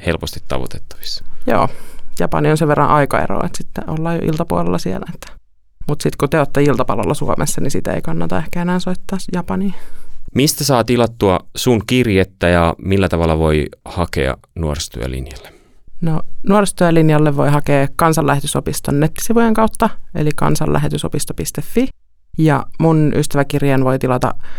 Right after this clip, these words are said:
Speaker 2: Kansanlähetyksen nettisivulta, eli kansanlähetys piste fi, ja sieltä hakee, miten se meneekö suuressa mukana, ja lähetystyöntekijät, ja sieltä sitten scrollailla sinne loppuun asti, mistä löytyy Vuorinen, ja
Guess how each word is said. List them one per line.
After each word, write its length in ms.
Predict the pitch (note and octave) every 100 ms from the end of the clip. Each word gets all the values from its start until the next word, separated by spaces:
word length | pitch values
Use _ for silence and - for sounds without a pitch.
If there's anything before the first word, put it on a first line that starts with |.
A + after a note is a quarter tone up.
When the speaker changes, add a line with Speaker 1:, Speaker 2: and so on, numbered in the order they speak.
| - -
Speaker 2:
Kansanlähetyksen 840 | - F#3 E3+ C3+ C#3 E3 - C3
nettisivulta, 580 | C3+ - C3+ C3+ C3+ C3
eli 100 | C3
kansanlähetys 840 | C3+ A#2+ C#3 C#3 - D3+ - -
piste 340 | - D3+ - C#3+
fi, 240 | - - - -
ja 80 | C3
sieltä 320 | A2+ A2 -
hakee, 340 | C3 - - E3 - - - - - - - -
miten 320 | - - G3
se 80 | G3+
meneekö 360 | D3+ - A2+ -
suuressa 480 | - F2+ C#3+ - C3
mukana, 400 | C3 C3 B2 F2+
ja 120 | A#2+ - -
lähetystyöntekijät, 880 | C3+ C#3 D3 - G#2 D3+ D#3 - E3+ -
ja 100 | D#3 -
sieltä 360 | - E3 D#3+ D#3
sitten 200 | - -
scrollailla 580 | - D#3+ D#3+ D#3 E3+ D#3+
sinne 300 | - E3+ E3
loppuun 420 | D#3+ - D#3+ E3+
asti, 200 | F#3 E3+
mistä 280 | F#3 - F#3
löytyy 360 | F3+ F#3 F3+
Vuorinen, 520 | E3 F3 F3 G3
ja 60 | F#3+